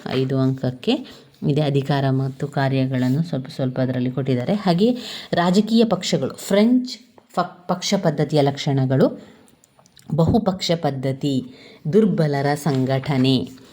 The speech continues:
ರಾಜಕೀಯ ವಿಚಾರಗಳಲ್ಲಿ ಅವಿಚ್ಛಿನ್ನತೆಯ ಕೊರತೆ, ವೈಯಕ್ತಿಕ ಅಭಿಪ್ರಾಯಕ್ಕೆ ಪ್ರಾಧಾನ್ಯತೆ,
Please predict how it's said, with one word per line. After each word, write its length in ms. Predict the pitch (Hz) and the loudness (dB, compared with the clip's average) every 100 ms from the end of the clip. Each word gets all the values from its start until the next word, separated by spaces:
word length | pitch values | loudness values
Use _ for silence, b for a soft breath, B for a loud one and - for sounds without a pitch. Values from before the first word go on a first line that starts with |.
| B B B | B B B
ರಾಜಕೀಯ 580 | 151 156 160 185 190 190 | 0 0 0 0 0 0
ವಿಚಾರಗಳಲ್ಲಿ 880 | 156 139 - 147 139 135 131 131 190 | 0 -2 0 0 0 0 0 0 -2
ಅವಿಚ್ಛಿನ್ನತೆಯ 1080 | - 160 233 - - 156 139 135 139 139 135 | 0 2 2 -2 -4 -2 -2 -4 -2 -2 -2
ಕೊರತೆ, 540 | 135 127 127 131 127 B B B 151 | -2 -4 -4 -4 -4 B B B 2
ವೈಯಕ್ತಿಕ 640 | 180 208 226 226 214 190 101 | 4 4 4 0 -2 0 0
ಅಭಿಪ್ರಾಯಕ್ಕೆ 760 | 143 156 - 147 135 135 135 | 0 -2 -2 0 0 0 0
ಪ್ರಾಧಾನ್ಯತೆ, 1040 | 170 151 135 123 131 127 131 127 131 131 | 0 0 -2 -2 -2 0 0 -2 0 -2